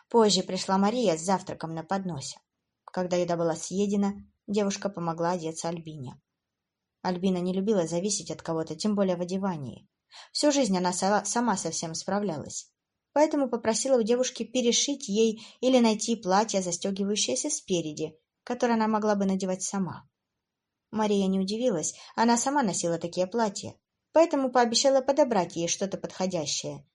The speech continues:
или перешить из другого. Когда Альбина вошла в покои Екатерины, ей как раз подавали завтрак – кашу с изюмом и чай с лимоном.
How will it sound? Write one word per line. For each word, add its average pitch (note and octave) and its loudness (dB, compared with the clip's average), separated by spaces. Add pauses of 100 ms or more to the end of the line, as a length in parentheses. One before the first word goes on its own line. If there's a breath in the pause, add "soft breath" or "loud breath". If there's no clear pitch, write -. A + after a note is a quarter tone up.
(220)
или C4+ 4
перешить G#3 -2
из A#3 -2
другого. D3 -8 (720)
Когда F#3 2
Альбина F#3 2
вошла F3+ 2
в F3+ -14
покои F3 0
Екатерины, F3 -2
ей G#3 2
как G#3 0
раз G#3 0
подавали G3+ 2
завтрак – - -6 (320)
кашу G3 4
с - -6
изюмом F3+ -2
и A#3 -4
чай G3 2
с - -2
лимоном. G3 -4